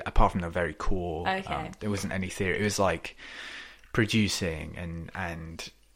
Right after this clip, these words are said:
Speaker 1: you know, running a live sound
Speaker 2: That's gotta be
Speaker 1: setup
Speaker 2: so
Speaker 1: and the
Speaker 2: handy
Speaker 1: industry.
Speaker 2: when you got into it.
Speaker 1: Yeah, well, that was something that, like, because I was so, I lacked so much confidence in,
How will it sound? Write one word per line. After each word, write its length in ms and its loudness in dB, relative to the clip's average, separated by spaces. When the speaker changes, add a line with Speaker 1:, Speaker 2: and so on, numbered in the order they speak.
Speaker 1:
you 140 -8
know, 160 -6
running 400 2
a 60 -2
live 320 4
sound 640 0
Speaker 2:
That's 180 4
gotta 200 8
be 60 2
Speaker 1:
setup 20 0
Speaker 2:
so 200 2
Speaker 1:
and 160 6
the 60 4
Speaker 2:
handy 100 2
Speaker 1:
industry. 360 2
Speaker 2:
when 140 -6
you 180 -8
got 160 -2
into 260 -8
it. 240 -6
Speaker 1:
Yeah, 240 8
well, 100 6
that 100 10
was 100 4
something 340 4
that, 160 0
like, 440 0
because 260 0
I 80 10
was 160 6
so, 560 6
I 120 0
lacked 380 2
so 180 0
much 180 -2
confidence 480 -4
in, 100 -4